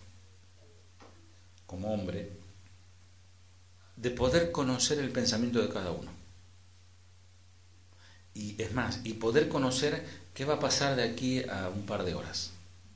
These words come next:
Y vos, vos estás ahí y sabés que este te va a decir que no te conoce,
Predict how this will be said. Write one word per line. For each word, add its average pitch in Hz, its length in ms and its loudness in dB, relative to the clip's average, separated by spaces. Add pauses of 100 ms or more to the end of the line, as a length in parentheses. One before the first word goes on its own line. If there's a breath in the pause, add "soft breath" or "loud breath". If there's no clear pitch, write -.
(2500)
Y 92 60 -14
vos, 113 360 0
vos 113 120 -4
estás - 240 -4
ahí 165 340 2 (280 loud breath)
y 107 60 -4
sabés 127 360 2
que 113 320 -2
este 156 300 -2 (260)
te 92 100 -2
va 98 360 2
a 87 60 -8 (440)
decir 98 280 -2
que 104 80 -2
no 98 100 0
te 98 100 -2
conoce, 147 400 0